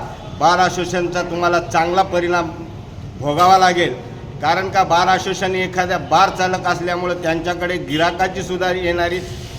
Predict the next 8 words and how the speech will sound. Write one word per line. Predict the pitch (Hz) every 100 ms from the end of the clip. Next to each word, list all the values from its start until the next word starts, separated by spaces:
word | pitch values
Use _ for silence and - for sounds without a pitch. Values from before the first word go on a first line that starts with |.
| 135
फसवणूक | 135 165 233 247
असल्यामुळे | 220 170 196 185 170 139 123 - - 151
हे | 175
फसवणूक | 170 160 185 185 185 - - -
शासनानं | 160 156 156 175 185
केली | 180 175 196 220
नाही | 214
पाहिजे. | 196 190 170 165